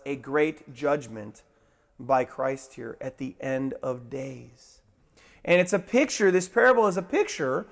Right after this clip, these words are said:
of those that will and those that will not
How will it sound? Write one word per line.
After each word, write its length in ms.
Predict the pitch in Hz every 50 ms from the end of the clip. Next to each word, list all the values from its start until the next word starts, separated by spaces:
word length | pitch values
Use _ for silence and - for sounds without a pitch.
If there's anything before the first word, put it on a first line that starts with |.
| - - - _ -
of 320 | - 156 165 165 160 151 151
those 420 | 170 170 185 208 226 233 185 165
that 280 | 185 180 175 170 - 156
will 540 | 143 143 151 147 139 139 151 208 330 440 - - - - _ _ _ _ _ _ _ _ _ _ _ _ _ -
and 280 | 180 202 214 214 214 190
those 380 | 214 226 233 247 247 208 185
that 280 | 208 233 240 240 - 202
will 440 | 180 196 233 262 277 294 302 294 285
not 580 | 277 254 196 180 185 226 269 - - - -